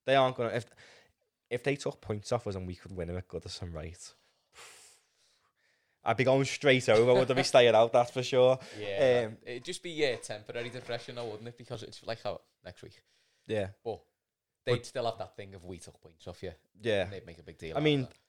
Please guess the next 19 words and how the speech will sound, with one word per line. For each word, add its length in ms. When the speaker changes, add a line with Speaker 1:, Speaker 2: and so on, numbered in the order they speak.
Speaker 1:
it's 140
still 200
gonna 220
annoy, 240
I, 260
I 140
think 240
we 80
probably 220
win 200
every 180
game 280
now 160
to 120
the 80
end 160
of 60
the 80
year. 320